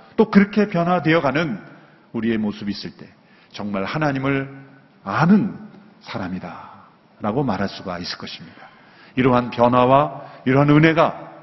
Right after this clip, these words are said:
이러한 거룩한 삶이 우리의 삶 속에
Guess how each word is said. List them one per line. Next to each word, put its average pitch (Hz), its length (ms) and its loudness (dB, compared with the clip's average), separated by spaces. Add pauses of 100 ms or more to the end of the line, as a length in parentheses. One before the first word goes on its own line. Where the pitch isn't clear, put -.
(260)
이러한 107 200 -4
거룩한 101 420 -6
삶이 90 420 -10 (180)
우리의 110 200 -4
삶 143 220 -6
속에 135 460 -4